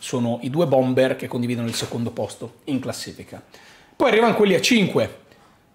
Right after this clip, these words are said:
Berardi, giocatore che conosciamo benissimo, Politano, Nico Gonzalez, Colpani, Lukaku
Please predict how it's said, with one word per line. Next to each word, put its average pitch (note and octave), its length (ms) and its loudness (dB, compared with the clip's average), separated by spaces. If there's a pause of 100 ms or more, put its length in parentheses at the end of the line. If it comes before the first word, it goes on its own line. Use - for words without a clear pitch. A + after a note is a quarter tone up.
(240)
Berardi, C3 680 0 (600)
giocatore A2 640 -4
che - 140 -16
conosciamo G#2 400 -8
benissimo, C3 560 -2 (240)
Politano, C3+ 760 0
Nico C3+ 280 -2
Gonzalez, C#3+ 840 0
Colpani, D3 720 0
Lukaku G#3+ 720 2